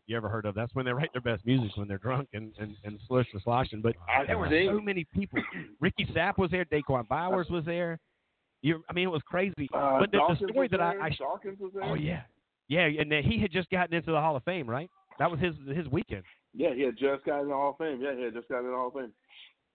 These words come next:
Speaker 1: Here we are, dude. I'm a Gamecock. I'm
Speaker 2: Yeah,
Speaker 1: rubbing
Speaker 2: yeah.
Speaker 1: elbows. I'm on the stage, and people started realizing that I was on the stage. There was, like, four or five different people over here, two or three people from South Carolina over here. They're like, "How in the hell did Richie Altman get on the stage, and he's a Gamecock? This is not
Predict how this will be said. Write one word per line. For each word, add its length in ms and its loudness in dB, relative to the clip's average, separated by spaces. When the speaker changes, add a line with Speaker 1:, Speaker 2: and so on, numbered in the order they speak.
Speaker 1:
Here 200 0
we 140 0
are, 160 2
dude. 180 0
I'm 100 0
a 60 0
Gamecock. 520 0
I'm 100 0
Speaker 2:
Yeah, 80 4
Speaker 1:
rubbing 200 4
Speaker 2:
yeah. 140 4
Speaker 1:
elbows. 300 4
I'm 100 4
on 140 2
the 60 2
stage, 340 0
and 80 -4
people 180 2
started 240 2
realizing 440 4
that 60 -2
I 60 0
was 160 0
on 100 -4
the 60 -6
stage. 300 -4
There 80 -2
was, 100 0
like, 140 -4
four 140 4
or 40 4
five 220 0
different 240 0
people 180 0
over 140 0
here, 240 -2
two 80 0
or 60 0
three 160 -2
people 260 -2
from 240 -10
South 160 -2
Carolina 380 0
over 100 -2
here. 160 -2
They're 100 0
like, 140 0
"How 180 -6
in 80 -4
the 180 -4
hell 320 -4
did 120 -4
Richie 280 -2
Altman 240 2
get 160 0
on 80 -2
the 160 -2
stage, 500 2
and 100 -4
he's 140 0
a 60 -2
Gamecock? 520 -2
This 200 2
is 160 0
not 260 -8